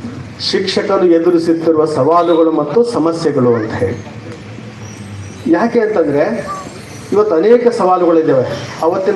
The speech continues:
ಕಾಲದಲ್ಲಿ ನಾವು ಪುಸ್ತಕ ಬಿಟ್ರೆ ಬೇರೆ ಏನೂ ಓದಲಿಕ್ಕೆ ಸಾಧ್ಯ ಇರಲಿಲ್ಲ. ನಮ್ಮ ಕೈಗೆ ಸಿಗ್ತಕ್ಕಂಥ ಪುಸ್ತಕ ಮೂರು ನಾಲ್ಕು ತಲೆಮಾರಿನ ಪುಸ್ತಕ, ಮೂರು ನಾಲ್ಕು ನಮ್ಮ ಅಣ್ಣಂದಿರು.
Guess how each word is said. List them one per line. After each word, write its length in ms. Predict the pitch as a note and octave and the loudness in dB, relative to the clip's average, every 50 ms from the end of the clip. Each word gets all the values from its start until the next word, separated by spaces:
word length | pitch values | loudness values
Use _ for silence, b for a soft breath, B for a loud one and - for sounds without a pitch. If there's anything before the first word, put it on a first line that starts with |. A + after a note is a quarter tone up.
| F3+ - | 0 0
ಕಾಲದಲ್ಲಿ 380 | F3+ F3+ G3+ G3+ G3+ G3 F3+ | 0 0 0 0 0 0 2
ನಾವು 160 | F#3 F3+ F3+ | 2 2 2
ಪುಸ್ತಕ 400 | E3+ - - - - - - G3+ | 2 0 -2 -2 0 0 0 0
ಬಿಟ್ರೆ 300 | F#3+ - F3+ F3 - F3+ | 2 0 0 0 0 0
ಬೇರೆ 280 | E3+ D#3 E3 F3 F3 E3+ | 2 2 2 4 4 4
ಏನೂ 220 | D3+ D#3 F3 G3 | 4 4 4 4
ಓದಲಿಕ್ಕೆ 460 | F#3+ F3 E3+ E3+ E3 E3 E3 D#3+ F3 F3 | 4 6 6 4 4 4 2 2 2 0
ಸಾಧ್ಯ 340 | - E3+ D3 D#3 D#3 D#3+ | 0 0 0 0 2 2
ಇರಲಿಲ್ಲ. 360 | E3 D3+ C#3+ C#3 C#3 C3 A#2+ G2 - - - - - - - C#5+ D5 D5+ - D5 C#5 C#5+ D5 D5 D5 C#5+ C5 A#4+ A#4+ C5 C5 C#5 D5 D5 C#5+ C#5+ C#5+ C#5 G#4 | 2 2 2 2 2 2 0 -2 -2 -4 -8 -12 -12 -12 -10 -10 -10 -8 -8 -10 -8 -8 -8 -8 -8 -8 -6 -4 -4 -2 -2 -2 -2 -2 -4 -4 -2 0 2
ನಮ್ಮ 280 | D4 E4 G4+ G#4+ G#4+ G#4 | 2 2 2 2 2 2
ಕೈಗೆ 280 | D4 A3 A#3+ A3+ A#3 | 2 2 4 4 4
ಸಿಗ್ತಕ್ಕಂಥ 560 | A#3 - A3 G#3+ G#3+ A3+ G#3 - G#3 G3 G3 G3+ | 4 4 2 0 2 0 0 0 0 0 0 -2
ಪುಸ್ತಕ 400 | F#3+ F#3+ G3 F#3+ - - - G#3+ G#3+ A#3+ B3 A#3+ - - - - - - - - - - - | 0 0 0 0 0 -2 0 0 0 0 0 -2 -2 -4 -4 -4 -4 -8 -10 -12 -10 -4 -2
ಮೂರು 480 | D#3 D#3+ F3+ G3+ A3+ A3 A3+ A3+ G#3+ | 2 4 4 4 6 6 6 6 4
ನಾಲ್ಕು 460 | G#3 F#3 F#3 G3+ G#3 G#3+ G#3+ G#3+ G#3+ G#3 | 4 2 2 2 0 0 0 0 0 2
ತಲೆಮಾರಿನ 480 | F#3 F#3 F#3+ F#3+ G3 G3 G3 G3 G3 | 0 0 2 2 2 0 0 0 -2
ಪುಸ್ತಕ, 480 | F#3 F#3+ F#3 E3 D3 D3 D3 - - - E3+ | -2 -2 -2 -2 -2 -2 -2 -2 -2 0 0
ಮೂರು 240 | D#3+ E3 F3+ F#3+ F#3+ | 2 2 2 2 2
ನಾಲ್ಕು 340 | F#3+ F#3+ G3 G3+ G3+ G#3 G3+ | 2 2 2 2 0 0 0
ನಮ್ಮ 220 | F#3 F3+ F3 E3 | 0 0 0 0
ಅಣ್ಣಂದಿರು. 640 | E3 E3+ G3 G#3 G3+ G3+ G3+ G3 G3+ F3+ E3 D#3+ | 2 2 2 0 2 2 4 4 4 4 2 2